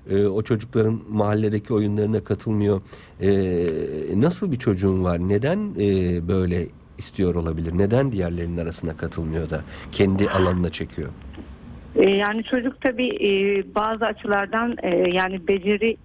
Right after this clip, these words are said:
Speaker 2: kaybına uğramış olabilir. Yani çocuğun
Speaker 1: Hı hı.
Speaker 2: bir gelişimsel, e, yönde bir kusur olabilir. E, bu ilk akla gelen sebeplerden
Speaker 1: Hı hı.
Speaker 2: birisi olabilir. Ya da çocuk, e, doğru ar-, arkadaşlık ilişkilerini öğrenmemiş olabilir. Sosyal açıdan çekingen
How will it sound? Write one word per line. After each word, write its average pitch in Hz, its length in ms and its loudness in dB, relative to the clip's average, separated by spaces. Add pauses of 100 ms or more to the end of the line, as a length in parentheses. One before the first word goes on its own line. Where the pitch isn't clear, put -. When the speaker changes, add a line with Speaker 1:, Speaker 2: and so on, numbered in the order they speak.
(240)
Speaker 2:
kaybına 202 540 0
uğramış - 380 0
olabilir. - 400 2
Yani 185 240 4
çocuğun 202 400 2
Speaker 1:
Hı - 40 0
hı. 127 80 -2
Speaker 2:
bir 196 220 4
gelişimsel, 196 680 2 (420)
e, 185 80 6 (1000)
yönde 196 420 2
bir 202 140 -2
kusur 214 400 0
olabilir. 135 580 -2 (440)
E, 180 140 4
bu 226 140 2
ilk 208 160 -2
akla 175 260 0
gelen 170 360 0
sebeplerden 165 540 0
Speaker 1:
Hı 185 40 -2
hı. 175 40 -2
Speaker 2:
birisi 165 260 -2
olabilir. 160 400 0 (260)
Ya 240 100 2
da 254 80 0
çocuk, 269 420 0 (140)
e, 185 260 2
doğru 220 220 2
ar-, 220 280 0
arkadaşlık 214 600 -2
ilişkilerini 208 520 0
öğrenmemiş 226 600 0
olabilir. 214 420 0 (320)
Sosyal 233 420 0
açıdan 220 360 0
çekingen 214 640 0